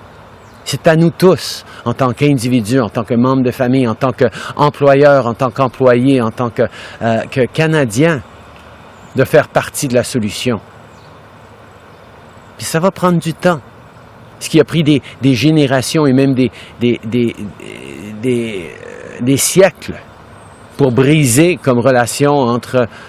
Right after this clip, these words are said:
euh, les Canadiens autochtones et non autochtones, ça va prendre plus que juste quelques années pour tout régler. Alors je comprends tout à fait ces émotions,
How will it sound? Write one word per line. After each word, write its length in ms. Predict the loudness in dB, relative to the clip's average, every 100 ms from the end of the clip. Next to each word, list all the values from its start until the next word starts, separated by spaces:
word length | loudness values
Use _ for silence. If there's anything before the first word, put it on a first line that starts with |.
| -16 -6
euh, 100 | -4 -2
les 120 | -2
Canadiens 500 | 0 0 0 0 0
autochtones 480 | 0 -2 2 2 2
et 100 | 2
non 180 | 2 0
autochtones, 600 | 0 -4 0 0 0 -8 -18 -20 -20 -20 -20 -20 -20 -20 -20 -4
ça 160 | 0
va 100 | 0
prendre 380 | 0 0 2 0
plus 300 | 0 -2 0
que 180 | 0 -2 -4 -6
juste 260 | -6 -2 0
quelques 420 | 0 0 -2 0
années 320 | 0 0 -2
pour 220 | -4 -8
tout 160 | -2 -2
régler. 480 | 0 -2 -2 -4 -6 -20 -20 -20 -20 -20 -20 -20 -20 -20 -20 -20 -20 -6
Alors 140 | -6
je 120 | -4 -4
comprends 500 | 0 0 0 -4 -4
tout 240 | -8 -4
à 100 | -2
fait 340 | -2 0 -2 -2 -12 -20 -20 -20 -20 -20 -20 -20 -20 -20 -20 -18
ces 300 | -4 -2 0
émotions, 580 | 0 0 -2 -2 -2